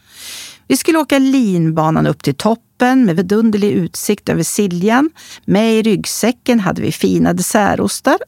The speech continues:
och kex. "En måste köra bil, men du ska få dricka vin till osten", sa gubben och bromsade in framför bolaget i Rättvik. Väl på toppen bredde vi ut filten och dukade omkring oss med den betagande utsikten som kuliss.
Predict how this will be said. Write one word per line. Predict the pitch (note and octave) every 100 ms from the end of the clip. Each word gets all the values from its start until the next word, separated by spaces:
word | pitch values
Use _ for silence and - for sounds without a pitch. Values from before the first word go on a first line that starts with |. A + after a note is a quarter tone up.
| _
och | A4 - -
kex. | - - - - - - _ _ _ _ _ _ - -
"En | - B3+
måste | C#4+ C#4+ -
köra | - A3 G3
bil, | F3+ E3 E3+
men | E3+ F#3+
du | - C4 D#3+
ska | D#3 D#3+
få | D#3+
dricka | D3+ D3+ D3
vin | E3+ F3 D3+
till | -
osten", | - E3+ - E3+ D#3+
sa | D#3
gubben | D#3 F#3+ E3+ E3+ D3+
och | D#3
bromsade | - D#3+ D#3+ - E3+
in | D#3
framför | D#3 D#3 D#3+
bolaget | E3 F3 D#3+ - D3 E3+ E3+
i |
Rättvik. | D3+ D3 - D#3 - - - _ _ - - _
Väl | D#4 F#4
på | F4+ -
toppen | C#4 C4+ - C4+
bredde | G#3+ F3
vi | D#3+
ut | D3
filten | - E4 F#4 E4 - D#4+
och | -
dukade | C4 F3 D#3+ E3+
omkring | F3 - D3 -
oss | C#3 - -
med | -
den | E3 E3
betagande | E3+ - G3 F#3 F3+ E3+ -
utsikten | - F3+ - - A#2 - B2+ B2
som | G#2 - -
kuliss. | - F#2+ - - - -